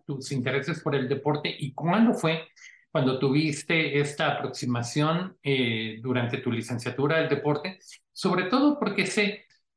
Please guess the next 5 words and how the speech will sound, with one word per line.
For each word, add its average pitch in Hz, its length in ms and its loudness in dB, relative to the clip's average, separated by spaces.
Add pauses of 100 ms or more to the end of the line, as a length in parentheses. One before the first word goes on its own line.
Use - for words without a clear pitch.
que 170 100 0
hay 170 560 -2
decenas 160 680 0
de 170 280 0
estudiantes 147 1120 -2